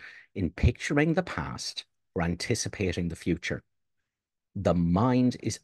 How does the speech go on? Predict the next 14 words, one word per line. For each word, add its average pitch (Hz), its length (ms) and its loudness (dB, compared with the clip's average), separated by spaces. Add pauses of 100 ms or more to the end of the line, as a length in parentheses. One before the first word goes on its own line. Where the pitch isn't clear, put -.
actually 87 720 -2 (100)
blank 92 640 0 (160)
when 98 140 4
it - 120 -2 (120)
does 82 280 -4
this, - 440 -14 (480)
because 87 260 -4
it 87 140 -2
is 82 180 -4
not 107 480 0 (320)
really 90 540 0 (360)
thinking 87 420 0 (300)
about 82 540 -4 (480)
anything. - 480 -6